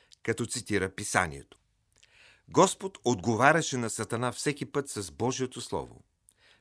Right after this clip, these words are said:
Всеки път той използваше меча на духа, за да се изправи пред Божия враг.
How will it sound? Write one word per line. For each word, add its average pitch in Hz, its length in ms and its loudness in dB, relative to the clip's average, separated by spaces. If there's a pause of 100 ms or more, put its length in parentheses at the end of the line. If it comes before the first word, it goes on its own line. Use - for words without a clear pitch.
Всеки 151 400 0
път - 220 -2
той 107 140 4
използваше 104 800 -2
меча 117 360 -2
на 120 120 -4
духа, 101 420 -4 (320)
за 107 220 -4
да 113 120 -2
се - 120 -6
изправи 135 560 2
пред 101 240 -2
Божия 101 360 0
враг. - 480 -4